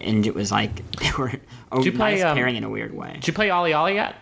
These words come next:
Speaker 1: I did play Ollie Ollie. Uh, I did not fall in love with it as hard as you did.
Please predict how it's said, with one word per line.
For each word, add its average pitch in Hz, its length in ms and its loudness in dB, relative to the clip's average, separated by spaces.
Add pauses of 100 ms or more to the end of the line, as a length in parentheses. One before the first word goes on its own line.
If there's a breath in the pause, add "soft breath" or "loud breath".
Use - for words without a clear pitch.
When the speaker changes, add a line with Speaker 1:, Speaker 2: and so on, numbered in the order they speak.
(680)
Speaker 1:
I 131 80 2
did 147 200 2
play 135 160 0
Ollie 107 260 2
Ollie. 104 440 -4
Uh, 104 280 -6
I 117 80 0
did 117 120 2
not 123 220 4
fall 120 180 4
in 107 60 0
love 104 140 0
with 101 100 -10
it 104 80 -8
as 98 260 -10
hard 101 300 -2
as 95 160 -6
you 98 180 -4
did. 95 300 -6